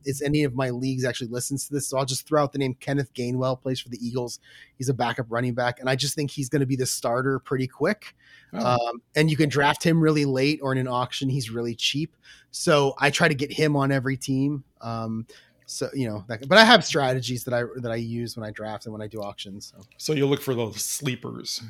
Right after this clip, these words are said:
Speaker 2: that, uh
Speaker 1: Yeah, al-, yeah. Although in this day and age of, like, you know, I, I'm on, tw-, I follow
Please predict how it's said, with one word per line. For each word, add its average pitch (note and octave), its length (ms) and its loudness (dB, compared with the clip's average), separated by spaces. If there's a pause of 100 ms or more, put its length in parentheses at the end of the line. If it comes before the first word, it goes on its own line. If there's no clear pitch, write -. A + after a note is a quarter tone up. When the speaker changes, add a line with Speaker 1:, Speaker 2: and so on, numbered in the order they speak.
(220)
Speaker 2:
that, - 300 -12
uh - 160 -10
Speaker 1:
Yeah, B3 140 10
al-, A3 360 6
yeah. A3 380 8
Although G#3 240 8
in A3 80 8
this A#3+ 160 6
day G3 160 6
and F3+ 100 6
age E3 260 4
of, C3 140 2
like, C3 400 -2
you D3 120 2
know, A2+ 240 -2
I, B2 300 -4
I'm B2+ 120 0
on, B2 160 0
tw-, - 200 -12
I C3 80 -2
follow C3+ 460 2